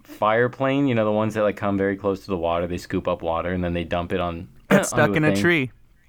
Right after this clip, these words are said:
Speaker 1: Yeah, and he got stuck in a tree. The coin-, coincidence there is that there, the, the pilot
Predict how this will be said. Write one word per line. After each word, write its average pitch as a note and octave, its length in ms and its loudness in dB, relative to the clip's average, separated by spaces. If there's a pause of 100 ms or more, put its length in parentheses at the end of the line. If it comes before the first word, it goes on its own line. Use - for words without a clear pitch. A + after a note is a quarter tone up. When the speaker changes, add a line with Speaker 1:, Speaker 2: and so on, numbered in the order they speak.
(340)
Speaker 1:
Yeah, A#2+ 140 4
and G2+ 100 0
he G#2 40 -4
got A2+ 160 2
stuck G#2+ 200 0
in G#2 80 -2
a G2 40 -2
tree. G#2 360 0 (200)
The A#2 100 0
coin-, C#3 440 2 (120)
coincidence A#2+ 560 0
there A2+ 260 4
is G2 180 -4
that G2+ 160 2
there, G2+ 220 0
the, F#2+ 100 0 (100)
the G#2+ 140 -4
pilot A#2 540 0